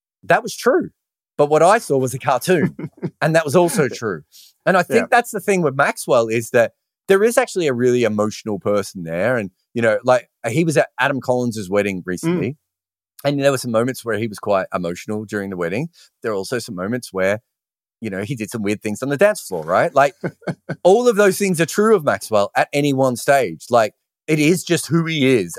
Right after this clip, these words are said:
Speaker 1: as a
Speaker 2: Yeah.
Speaker 1: person, as a cricketer and everything else. And you, I think in trying to break the weirdness out of him, I don't think he would have been a better cricketer in the way that maybe An-, maybe they were right about Andrew Symonds. I d-, I don't think they were, but maybe they were. Whereas with Maxwell, the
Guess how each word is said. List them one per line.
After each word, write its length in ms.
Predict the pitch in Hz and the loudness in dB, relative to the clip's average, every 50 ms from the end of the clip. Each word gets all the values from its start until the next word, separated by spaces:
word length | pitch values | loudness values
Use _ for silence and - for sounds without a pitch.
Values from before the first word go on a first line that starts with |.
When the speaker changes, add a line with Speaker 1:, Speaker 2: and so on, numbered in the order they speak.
| - - | -4 -2
Speaker 1:
as 180 | 113 120 117 | -2 -2 -2
a 80 | 123 110 - | -4 -8 -2
Speaker 2:
Yeah. 40 | - | 0
Speaker 1:
person, 460 | 127 123 117 104 90 98 107 104 95 - - | 2 2 2 2 0 -2 -4 -6 -6 -2 -2
as 180 | 120 120 - | 0 0 0
a 60 | 110 - | -4 -4
cricketer 420 | - 123 113 - 120 104 98 95 | -4 -4 -4 -2 -2 -2 -2 -2
and 80 | 92 92 | -2 -4
everything 280 | 87 92 87 90 98 | -4 -4 -4 0 2
else. 280 | 107 110 92 82 - - _ _ _ _ _ _ | 2 2 2 0 -4 -10 _ _ _ _ _ _
And 280 | 135 143 135 120 - - _ _ _ _ _ | 0 0 0 0 -4 -10 _ _ _ _ _
you, 220 | - 143 170 151 147 - _ _ _ _ - | -4 -4 -4 -4 -4 -10 _ _ _ _ -2
I 100 | 131 156 | -2 -2
think 240 | - 175 170 139 - _ _ _ _ | 0 -2 -4 -4 -4 _ _ _ _
in 140 | 156 156 143 | -4 -4 -2
trying 240 | - 165 170 175 165 | 0 0 0 2 0
to 80 | 156 | -2
break 460 | 110 - 120 131 151 185 165 - - - | -4 -4 0 0 0 0 0 -4 -8 -8
the 80 | 147 | -6
weirdness 400 | 120 123 131 131 120 117 110 - | -2 -2 -2 -2 -2 -4 -2 2
out 200 | 131 131 139 139 123 | 2 4 4 4 0
of 80 | 98 | -2
him, 200 | 87 85 85 85 - _ _ _ _ | -8 -10 -10 -12 -16 _ _ _ _
I 100 | - 151 | -2 2
don't 220 | 147 175 196 208 - | 2 2 0 0 -2
think 140 | 214 175 | -6 -4
he 100 | - 190 | -2 -2
would 140 | 156 143 143 | -2 0 -2
have 80 | 143 127 | 0 0
been 140 | 143 139 135 | 0 0 0
a 40 | 127 | 0
better 220 | 120 131 123 120 110 | 0 2 0 0 0
cricketer 420 | - 151 165 - - 82 78 73 - _ _ _ - - | -2 -4 -6 -6 -8 -12 -12 -14 -14 _ _ _ -8 -2
in 120 | 156 170 160 | 0 2 2
the 100 | 139 131 | 2 4
way 200 | 135 139 139 139 | 4 4 4 4
that 200 | 123 131 123 - | 2 0 0 2
maybe 300 | 135 143 151 147 151 147 | 0 0 2 2 4 4
An-, 160 | 147 151 151 _ | 2 2 0 _
maybe 180 | 131 151 170 180 | -2 0 2 4
they 100 | 165 156 | 4 4
were 80 | 143 | 4
right 180 | 139 165 185 175 | 4 2 2 2
about 180 | 127 110 95 95 | 2 -2 -4 -4
Andrew 220 | 92 80 80 78 | -6 -10 -12 -8
Symonds. 340 | - 95 85 82 80 78 - | -6 -6 -6 -6 -6 -4 -4
I 120 | 101 107 | -4 -4
d-, 60 | 98 - - | -4 -2 -2
I 80 | 95 98 | -2 -2
don't 200 | 92 87 - _ | -2 -4 -6 _
think 140 | - 80 - | -16 -18 -16
they 80 | 78 | -12
were, 160 | 78 80 90 113 | -6 -6 -4 -4
but 160 | 143 127 - | -4 -2 -2
maybe 180 | 123 120 120 | -2 -2 0
they 140 | 107 110 107 | 0 0 0
were. 280 | 98 101 117 110 95 87 - _ _ _ - | 2 2 2 2 2 0 -4 _ _ _ -2
Whereas 180 | 131 135 123 | -2 -2 0
with 100 | 131 127 | -2 0
Maxwell, 520 | 143 156 165 - - 123 117 107 104 98 - _ _ _ _ _ _ _ _ | 0 0 0 -2 0 2 2 2 2 0 -4 _ _ _ _ _ _ _ _
the 180 | 135 135 120 | 0 0 0